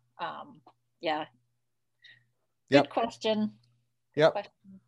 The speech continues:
Speaker 2: So we will get back to you with, uh, some more information on the testimonies and hearings on March twenty-second. We'll be following these things. You can get all and keep track of all of the information that's happening,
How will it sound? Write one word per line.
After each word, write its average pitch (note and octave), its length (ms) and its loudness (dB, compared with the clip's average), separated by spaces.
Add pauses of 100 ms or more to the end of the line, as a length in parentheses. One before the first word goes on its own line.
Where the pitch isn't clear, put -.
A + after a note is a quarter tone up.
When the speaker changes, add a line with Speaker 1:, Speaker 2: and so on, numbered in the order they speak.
(120)
Speaker 2:
So A#3 600 10
we G#3 280 2
will A#3 280 8
get G3 320 4
back F3+ 320 6
to F3+ 100 -4
you F3+ 480 4
with, D3 320 6 (120)
uh, B2 360 2
some - 220 -8
more C#3+ 220 2
information D3 480 -2
on B2+ 260 2
the A#2 80 -2
testimonies C3 880 -2
and G2+ 340 -8
hearings A#2+ 360 -2
on G#2+ 100 -6
March A2+ 160 -4
twenty-second. C3+ 720 0
We'll A2 160 0
be A2 80 -4
following B2+ 460 4
these A#2 180 -2
things. C3 300 -4
You B2 80 -4
can A2+ 200 -4
get B2 320 2
all D3+ 360 8
and A2+ 180 -4
keep E3+ 200 -6
track D3 280 4
of B2 120 0
all D#3+ 260 8
of D3+ 80 2
the C#3+ 100 -2
information C3 560 -4
that's A#2 140 -6
happening, B2 500 0